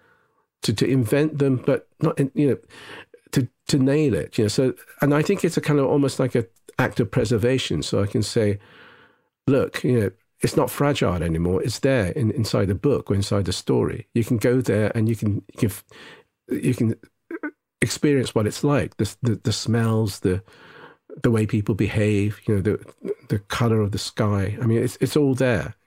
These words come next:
you know, and I can move on." And so, I, so for me, that, that project of trying to nail Japan before it disappeared from my head,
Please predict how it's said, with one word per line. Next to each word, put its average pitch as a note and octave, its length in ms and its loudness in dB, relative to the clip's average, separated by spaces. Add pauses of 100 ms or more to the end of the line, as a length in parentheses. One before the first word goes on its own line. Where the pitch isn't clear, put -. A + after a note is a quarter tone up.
you G#2+ 80 0
know, E2+ 180 -2 (500)
and C3 100 4
I C3 60 2
can B2+ 180 -2
move A2+ 220 0
on." G#2+ 300 -2 (640)
And C3 100 4
so, D3+ 180 2
I, - 100 -4
so E3+ 220 0
for E3 180 0
me, E3+ 220 2
that, E3 220 0
that - 240 -2
project D#3 520 0
of B2 80 0
trying C3 280 0
to B2+ 100 0
nail C3+ 340 2
Japan A#2+ 540 0
before G#2+ 320 0
it - 100 -8
disappeared G#2+ 680 -2 (300)
from A#2 200 2
my G#2 200 2
head, F#2+ 400 -2